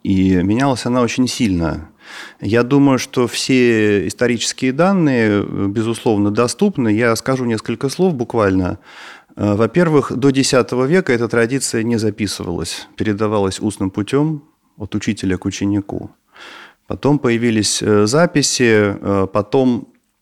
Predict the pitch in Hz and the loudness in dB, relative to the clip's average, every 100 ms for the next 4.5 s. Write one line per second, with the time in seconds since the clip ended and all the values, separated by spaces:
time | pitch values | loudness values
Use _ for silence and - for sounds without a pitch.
0 | _ _ _ _ - 90 90 - 113 107 | _ _ _ _ -10 -8 -6 -4 -2 0
1 | 98 - 107 107 95 95 92 98 - 104 | -2 -2 0 2 2 0 0 -2 -2 0
2 | 95 92 - - 104 107 98 95 104 - | 0 0 -6 -6 -2 0 2 0 -2 -2
3 | 98 - 95 - 95 - 104 101 107 95 | -2 -2 -4 -2 -4 -4 -4 -2 -2 -2
4 | 117 104 92 87 - | -2 -2 -2 -4 -14